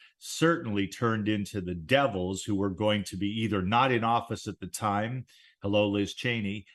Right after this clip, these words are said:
et cetera. Uh, Adam Kinzinger is retiring. And with all of that, who's gonna take the place of these people?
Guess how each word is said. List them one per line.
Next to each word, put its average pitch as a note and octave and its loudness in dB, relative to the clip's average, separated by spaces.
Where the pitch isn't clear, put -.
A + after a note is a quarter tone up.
et F#2+ -10
cetera. G#2 0
Uh, F#2+ -6
Adam G2 -4
Kinzinger G#2 0
is E2+ 0
retiring. G2 0
And C3+ -2
with B2+ 0
all D#3 4
of A2+ 0
that, D3 0
who's A3+ -2
gonna A3+ -4
take G#3 -2
the F#3+ -8
place F#3+ 0
of F3+ 0
these C#3 2
people? G2 -2